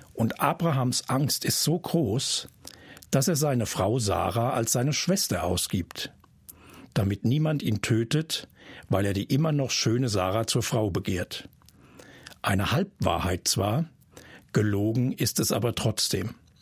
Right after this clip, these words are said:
wodurch nun eine Menge Leute in ernsthafte Probleme geraten.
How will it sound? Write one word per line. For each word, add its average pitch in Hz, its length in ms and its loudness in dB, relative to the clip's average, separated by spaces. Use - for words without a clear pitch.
wodurch 123 500 2
nun 131 260 2
eine 104 280 0
Menge 117 280 0
Leute 104 400 0
in 113 160 -2
ernsthafte 104 580 0
Probleme 127 540 0
geraten. 95 500 -2